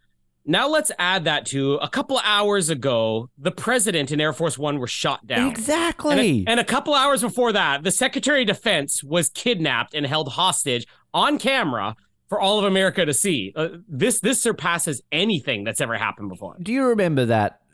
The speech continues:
Speaker 2: It was towards the end of Bush's presidency in Iraq, where that guy threw shoe, shoes at his head.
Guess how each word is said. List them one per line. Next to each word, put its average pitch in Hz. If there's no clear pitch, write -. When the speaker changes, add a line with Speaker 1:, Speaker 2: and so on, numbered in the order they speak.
Speaker 2:
It 113
was 123
towards 151
the 135
end 120
of 101
Bush's 107
presidency 87
in 78
Iraq, 82
where 98
that 95
guy 107
threw 104
shoe, 95
shoes 110
at 87
his 85
head. 87